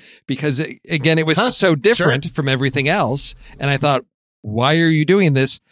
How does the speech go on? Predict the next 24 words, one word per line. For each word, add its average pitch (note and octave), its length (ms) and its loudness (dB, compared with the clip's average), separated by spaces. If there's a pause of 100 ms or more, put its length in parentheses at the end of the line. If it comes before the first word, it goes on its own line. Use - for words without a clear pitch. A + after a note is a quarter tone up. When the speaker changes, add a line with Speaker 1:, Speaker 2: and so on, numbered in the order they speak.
(120)
Speaker 1:
Again, B2+ 460 0 (720)
you're A2+ 100 0
not C3+ 200 0
giving E3 260 0
me F3 280 2
insight F3 380 0
into F#3+ 200 0
Neil, D#3 480 0 (200)
which B2 200 -4 (100)
I A#2+ 160 -2 (200)
kept C#3+ 220 -6
hoping F#3 420 -2
for, A#2+ 400 -2 (300)
but - 180 -6
you're, B2 240 0
you're A#2+ 180 -4
showing F#3 460 0
me F#3+ 100 0
something G3 340 -4
calm, G3+ 400 -2 (1000)
but C3 160 -6
why? B2+ 400 -6 (300)
And A#2+ 100 -4
I, A2+ 140 -4